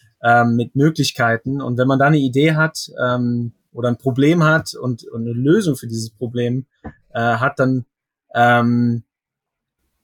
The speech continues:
fangt einfach an, baut ein M V P,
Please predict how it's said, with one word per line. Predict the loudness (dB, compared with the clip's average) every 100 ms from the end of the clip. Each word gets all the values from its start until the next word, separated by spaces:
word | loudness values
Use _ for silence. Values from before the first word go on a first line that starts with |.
| _ _ _ _ _
fangt | -6 -2 0
einfach | 0 0
an, | 0 0 -2 -8
baut | -6 -2 -2 0
ein |
M | -2 -2
V | -4
P, | -4 -4 -4